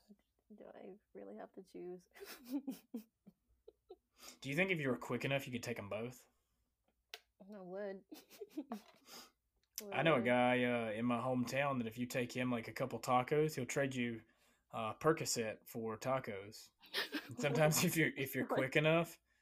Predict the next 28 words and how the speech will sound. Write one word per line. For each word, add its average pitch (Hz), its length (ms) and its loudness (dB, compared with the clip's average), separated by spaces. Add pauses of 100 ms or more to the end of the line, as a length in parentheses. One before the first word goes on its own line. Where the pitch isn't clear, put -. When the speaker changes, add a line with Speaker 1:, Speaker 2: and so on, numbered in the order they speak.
(120)
Speaker 2:
yeah, 127 100 0
if 117 100 -2
you're 120 100 -4
quick 143 240 -2
enough, 156 280 0
you 131 80 -2
can 120 100 -4
grab 127 220 0
the 117 60 -4
Percocet 131 480 -4
and 113 240 -6
still 131 300 -2
dip 120 280 0
out 127 160 2
with 117 120 -6
the 113 60 -8
tacos, 117 520 -4
too. 120 240 -8 (300)
Speaker 1:
<laughs> 285 200 -8
Oh 262 180 -4
my 214 180 -8 (220)
gosh! 202 360 -18 (880)
Wow. 196 520 -12 (1000)
Speaker 2:
Yep. - 120 -6 (120)
Speaker 1:
Wow. 180 180 -14 (1080)
Speaker 2:
Welcome 110 580 -4
to 156 80 2
Virginia. 151 480 -2